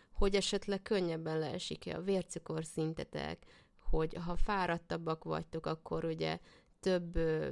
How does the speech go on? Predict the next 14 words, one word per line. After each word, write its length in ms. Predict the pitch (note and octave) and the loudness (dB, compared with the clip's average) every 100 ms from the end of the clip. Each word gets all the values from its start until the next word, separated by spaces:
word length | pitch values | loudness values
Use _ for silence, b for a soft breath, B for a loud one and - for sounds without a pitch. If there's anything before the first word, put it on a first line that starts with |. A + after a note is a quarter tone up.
| - - C#3+ | -6 -8 -8
magasabb 560 | - F#3 E3+ E3+ F3 E3 | -4 -2 -2 -2 -2 -2
energia 580 | E3 E3 D#3+ E3 D#3 D3+ - - D#3+ D#3 | -2 -2 -4 -4 -4 -4 -6 -8 -8 -6
igényű 500 | F3 E3 E3 D#3+ D#3+ | -4 -2 -2 0 0
és 220 | D#3+ E3+ | -2 -2
zsírosabb 680 | F3 F3 E3+ - - - - | -2 0 -2 -4 -6 -4 -2
cuccot 420 | - E3+ - F3 | 0 -2 -2 -4
visztek 440 | F3 E3 - F3 E3 | -2 -4 -2 -4 -4
be, 340 | E3 E3 E3 | -2 -2 -2
mert, 400 | E3 E3 D#3+ - | -2 -4 -4 -6
mert 340 | E3+ E3+ E3 - | -6 -4 -6 -4
így 180 | F3 | -4
próbál 460 | - F3+ E3+ E3 E3 | -2 -2 -2 -2 -4
a 60 | E3 | -4
szervezet 800 | - E3 D#3+ D#3+ D#3+ E3 D#3+ | -2 -2 0 -2 -2 -4 -6